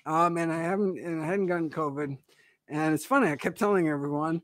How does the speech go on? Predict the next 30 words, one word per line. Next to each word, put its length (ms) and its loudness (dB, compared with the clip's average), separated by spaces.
"No 220 6
problem 520 8
avoiding 400 2
covid, 420 2
you 80 2
know, 140 0
just 200 -6
avoid, 500 -2
you 80 2
know, 260 0
crowded 500 0
indoor 320 0
spaces, 680 -4
um, 200 -4
for 140 -4
long 260 4
periods 360 -2
of 100 -4
time." 500 0
So 160 -4
I 120 0
tell 260 2
everyone 360 2
that, 180 4
and 100 2
then 140 6
what 100 6
do 80 6
I 80 8
do? 260 4